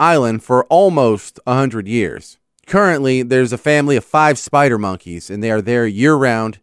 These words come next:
and you can actually take a canoe or a kayak up close to Monkey Island, but you're not allowed to get on Monkey Island, and you're not allowed to interact with the monkeys.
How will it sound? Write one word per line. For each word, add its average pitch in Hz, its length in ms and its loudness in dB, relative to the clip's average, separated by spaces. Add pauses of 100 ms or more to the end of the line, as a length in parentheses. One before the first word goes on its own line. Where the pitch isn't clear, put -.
(120)
and 107 240 -8
you 123 80 -2
can 123 140 -4
actually 113 680 -2 (140)
take 127 300 -2
a 104 180 0
canoe 143 520 2
or 117 280 2
a 95 60 -4
kayak 127 640 0
up 151 200 0
close 196 440 0
to 277 440 2 (240)
Monkey 123 360 -2
Island, 101 440 -2 (240)
but - 140 -8
you're 131 140 0
not 156 260 4
allowed 151 680 2 (220)
to 147 140 -6
get 165 180 2
on 131 160 2
Monkey 107 320 -2
Island, 90 460 -6 (100)
and 110 140 -6
you're 123 80 0
not 143 180 2
allowed 139 280 2
to 123 100 -6
interact 131 360 0
with 123 120 -6
the 110 80 -4
monkeys. 117 580 -6